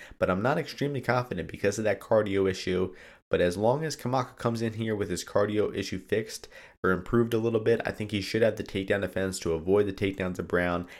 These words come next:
and he should be the better striker to outstrike Brown to a decision. So the pick is gonna be Kai Kamaka here. In terms of bets for this fight,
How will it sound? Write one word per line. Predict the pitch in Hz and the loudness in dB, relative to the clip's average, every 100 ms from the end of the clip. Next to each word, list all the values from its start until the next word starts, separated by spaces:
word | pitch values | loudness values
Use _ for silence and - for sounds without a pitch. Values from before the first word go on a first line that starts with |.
| - | -6
and | 85 | -2
he | 87 | -2
should | - 104 | 0 0
be | 107 | 0
the | 95 | 0
better | 87 90 | 0 0
striker | - 90 85 - 82 | 0 -4 -4 -2 -2
to | 82 | 0
outstrike | - 87 - - 85 - | 0 0 0 -2 -2 0
Brown | 80 80 82 | -2 -2 -6
to | 82 | -8
a | |
decision. | 78 - - 78 82 - | -8 -8 -6 -6 -6 -8
So | - | -4
the | 85 | -2
pick | - 120 107 | 0 -2 -4
is | 95 | -8
gonna | 101 | -6
be | 95 98 | -6 -6
Kai | 107 104 | -4 -4
Kamaka | 107 104 107 - | -4 -6 -6 -6
here. | 107 107 107 107 - - - - - _ - | -4 0 0 0 -12 -20 -20 -20 -20 _ -10
In | 95 | -4
terms | 143 160 | -2 -2
of | 113 | 2
bets | 120 123 | 2 2
for | 135 | -2
this | 131 - | -2 0
fight, | 135 131 | 2 2